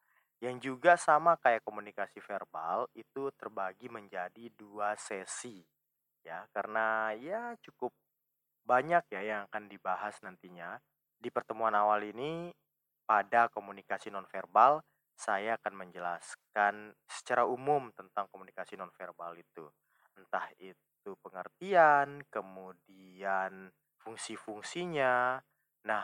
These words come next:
nanti di pertemuan kedua saya akan menjelaskan secara detail tentang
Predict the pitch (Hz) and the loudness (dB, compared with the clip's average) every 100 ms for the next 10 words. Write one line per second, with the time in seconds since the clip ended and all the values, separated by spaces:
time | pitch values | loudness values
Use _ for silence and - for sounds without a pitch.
0 | 95 95 92 90 87 - 160 165 120 104 | -4 -4 -4 -6 -14 -10 -8 -8 -8 -10
1 | 101 98 92 135 156 123 117 - 107 107 | -8 -8 -6 -6 0 0 0 -2 -4 -4
2 | - 101 101 110 160 196 - 165 - - | -4 -10 -8 -2 -2 -2 -6 -6 -6 -6
3 | 107 98 92 - 127 107 95 - 110 | -4 -6 -8 -10 -8 -10 -12 -8 -8